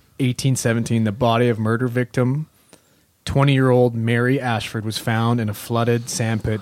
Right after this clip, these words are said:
in Erdington, a village lying five min-, minutes outside of Birmingham, in Birmingham, England.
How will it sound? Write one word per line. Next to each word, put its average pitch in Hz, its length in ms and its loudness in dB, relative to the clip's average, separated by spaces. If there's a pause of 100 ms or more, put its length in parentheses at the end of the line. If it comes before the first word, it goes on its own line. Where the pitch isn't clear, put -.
(100)
in 117 200 -4
Erdington, 113 540 -2
a 107 60 -10
village 123 460 0 (280)
lying 120 300 0
five 123 320 0
min-, 131 340 0 (140)
minutes 123 340 0
outside 113 500 -2
of 107 240 -12
Birmingham, 123 500 -2 (120)
in 135 220 2
Birmingham, 139 760 4
England. 113 380 -2